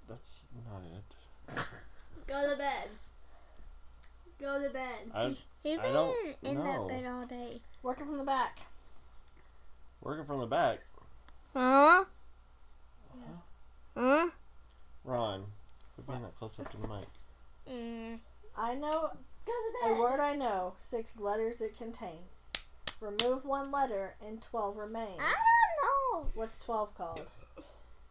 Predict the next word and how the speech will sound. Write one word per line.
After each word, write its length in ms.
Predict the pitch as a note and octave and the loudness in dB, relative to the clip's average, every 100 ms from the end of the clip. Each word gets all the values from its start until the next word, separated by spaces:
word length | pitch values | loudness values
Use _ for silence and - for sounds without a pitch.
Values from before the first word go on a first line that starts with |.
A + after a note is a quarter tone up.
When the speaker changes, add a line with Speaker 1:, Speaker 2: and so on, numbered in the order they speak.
| - - - - - - - - - - - - - - - - - - - - - | -20 -20 -20 -20 -18 -18 -18 -18 -18 -20 -20 -20 -20 -20 -20 -18 -20 -20 -20 -12 -4
Speaker 1:
Um, 460 | G#2 G2+ F#2+ G2 | -2 -2 -4 -10